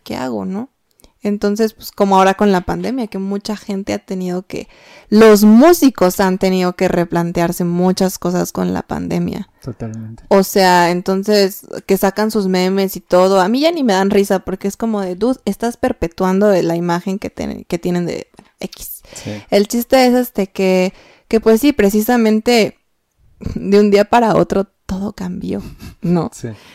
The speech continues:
Speaker 1: Entonces, como que tengas, no para hacerlo, simplemente para diversificarte, ¿no? No sentirte perdido o perdida y, este, desestresarte, que también pienses que,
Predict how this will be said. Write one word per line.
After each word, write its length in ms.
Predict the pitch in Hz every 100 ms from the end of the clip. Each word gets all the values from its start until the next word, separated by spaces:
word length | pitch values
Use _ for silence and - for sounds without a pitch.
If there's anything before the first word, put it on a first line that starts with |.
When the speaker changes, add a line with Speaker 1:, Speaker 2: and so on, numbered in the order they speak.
| - -
Speaker 1:
Entonces, 540 | 214 208 214 220 226
como 280 | 240 233 208
que 140 | 202
tengas, 720 | - 220 233 262 285 269 - -
no 440 | 254 262 277 381
para 420 | 440 453 453 370
hacerlo, 480 | 240 - 208 233 254
simplemente 560 | 254 247 262 247 233 247
para 320 | - 214 196
diversificarte, 1200 | 190 190 190 - 185 185 175 180 180 185 190 214
¿no? 180 | 190 180
No 120 | 185 190
sentirte 540 | 196 196 196 190 190
perdido 520 | - 175 180 175 170
o 40 | 175
perdida 640 | 180 175 170 170 175 - _ _ _ _ _
y, 220 | 202 202
este, 560 | 196 185 - - 180 175
desestresarte, 1040 | 175 185 - - 180 180 170 - 175 170 -
que 200 | 170 170
también 420 | - 185 190 208
pienses 420 | 220 220 269 254
que, 380 | - 202 190 190